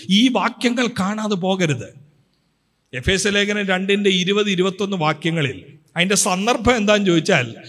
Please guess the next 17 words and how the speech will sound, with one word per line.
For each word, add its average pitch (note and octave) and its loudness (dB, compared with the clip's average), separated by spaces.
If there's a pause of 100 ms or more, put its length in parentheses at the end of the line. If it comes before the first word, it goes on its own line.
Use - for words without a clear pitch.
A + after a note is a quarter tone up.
(180)
വിശ്വാസികളുടെ G#3+ 2
അധരങ്ങളൊന്നും G#3 0
മാറിയിട്ടില്ല. F3 2
അന്യഭാഷയുണ്ട്. G3 2 (120)
ഞാൻ E3+ 2
മുമ്പേ F#3+ 2
പറഞ്ഞ F#3+ 0
പോലെ G3 0 (360)
ആൾക്കാർ C4 0
നോക്കുമ്പോൾ A3+ -2
ഭയങ്കര G#3 -2
ഫലം, E3+ 0
അന്യഭാഷയുണ്ട്, G3+ -4 (440)
പക്ഷേ F3+ -2
കള്ളം G3+ -4
പറയും. A#2 -4 (440)
എഫെസോസിലുള്ള F#3+ 0